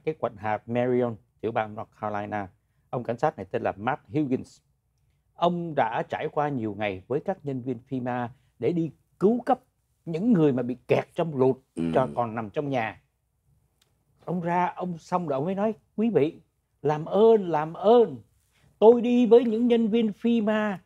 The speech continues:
Speaker 1: Những người này đã liều mình đi đến những căn nhà mà bơi xuống,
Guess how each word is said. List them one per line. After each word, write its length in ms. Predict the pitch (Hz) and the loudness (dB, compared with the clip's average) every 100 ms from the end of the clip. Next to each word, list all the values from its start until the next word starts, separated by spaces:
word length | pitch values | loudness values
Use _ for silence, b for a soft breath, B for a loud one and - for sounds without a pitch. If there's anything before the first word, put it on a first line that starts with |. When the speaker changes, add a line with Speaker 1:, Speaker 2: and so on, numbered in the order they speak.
| _ _ _ | _ _ _
Speaker 1:
Những 180 | 151 233 | 0 4
người 200 | 220 165 | 4 4
này 160 | 147 143 | 0 -2
đã 120 | 170 | 0
liều 580 | 208 170 165 165 165 156 | 2 4 4 4 4 2
mình 480 | 139 147 135 120 151 | 4 2 2 -2 -2
đi 240 | 208 214 | 0 2
đến 300 | 190 220 269 | 4 4 2
những 140 | 233 214 | -4 -4
căn 280 | 202 196 | -4 -4
nhà 240 | 165 135 113 | -4 -4 -4
mà 140 | 98 123 | -8 0
bơi 300 | 202 226 220 | 2 2 0
xuống, 320 | - 226 | -2 -2